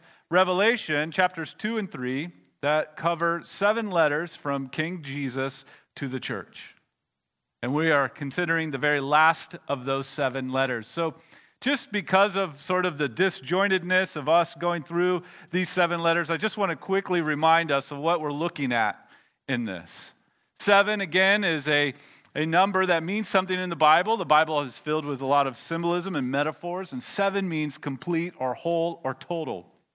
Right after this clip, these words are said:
And, and also, these seven churches are in a region of what is now modern-day Turkey. And, and in fact, if you were to look at them on a map, they, they make a circle where all seven are. And so these letters that King Jesus is giving to these churches,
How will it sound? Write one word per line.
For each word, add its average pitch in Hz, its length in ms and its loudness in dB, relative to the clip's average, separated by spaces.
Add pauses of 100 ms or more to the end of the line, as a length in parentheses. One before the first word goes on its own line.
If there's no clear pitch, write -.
(720)
And, 165 300 -2
and 175 180 0
also, 185 420 4
these 170 240 -2
seven 190 440 0
churches 180 640 -2 (260)
are 185 160 0
in 208 80 -6
a 202 80 -4
region 202 540 -2
of 139 140 -2
what 170 180 2
is 160 160 -6
now 160 220 2
modern-day 156 540 0
Turkey. 131 480 -6
And, 120 200 -6 (400)
and 135 100 -2
in 139 80 -2
fact, 170 300 2
if 139 140 -12
you 147 80 -4
were 139 80 -4
to 139 80 -2
look 156 220 -4
at 160 60 2
them 147 140 -2
on 143 140 0
a 139 40 -2
map, 160 320 0
they, 139 160 -6 (280)
they 127 80 -4
make 139 180 -2
a 135 40 -10
circle 147 440 -8 (400)
where 117 140 -6
all 123 120 -2
seven 123 280 -6
are. 120 280 -2
And 107 140 -12
so 143 280 -2 (460)
these 175 260 -2
letters 160 600 2
that 151 220 0
King 180 220 -4
Jesus 165 500 -2
is 127 200 -8
giving 190 280 0
to 170 100 -4
these 147 200 -6
churches, 165 480 -4